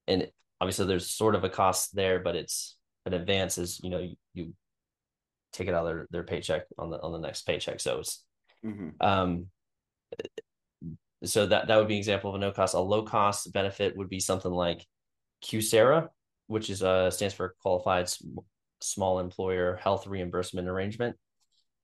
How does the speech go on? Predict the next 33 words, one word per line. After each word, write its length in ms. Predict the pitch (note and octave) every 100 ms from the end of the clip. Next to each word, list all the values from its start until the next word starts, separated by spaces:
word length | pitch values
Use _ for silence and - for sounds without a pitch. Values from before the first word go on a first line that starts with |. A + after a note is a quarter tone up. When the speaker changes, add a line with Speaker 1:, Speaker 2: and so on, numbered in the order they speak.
| _ _ _ _ _ _
Speaker 1:
And 120 | G#2 G2+
so 120 | G#2
what 180 | G#2 A#2
this 200 | B2 A2+
is, 200 | G#2 G#2
instead 260 | G2 A2
of 160 | G#2 F#2+ -
offering 380 | G2+ G2+ G#2 F#2+ -
full-fledged 560 | G#2+ - A2 F2+ - -
healthcare, 720 | A2 A#2+ - F#2 F2 F2 G2+ - _ -
you 140 | G#2 G2
can 160 | G2+
do 240 | F#2 G2 -
a 180 | F#2+ F#2
reimbursement 640 | G2+ G2+ F#2+ G2 - F2+
arrangement 420 | F2 F2 F2+ E2
where 300 | - F2+ F2 - _ _ _ _ _ -
it, 120 | G1+ _
it, 240 | - F#2 -
you 80 | F#2
set 180 | G2
up 80 | F#2+
a 60 | F#2+
policy 680 | - G2+ G#2 A2 G#2+ G#2 G#2+
saying 260 | - F#2
that 100 | F#2
you 140 | F#2+ F2+
do 200 | F2+ F#2
Q 180 | - F#2
sarah 500 | B2+ A#2+ A#2 G#2+ G#2+ _ _ _
and 160 | G2 F#2+
you 180 | F2+ F2+
establish 600 | F2+ - G2 F#2 G2 F2+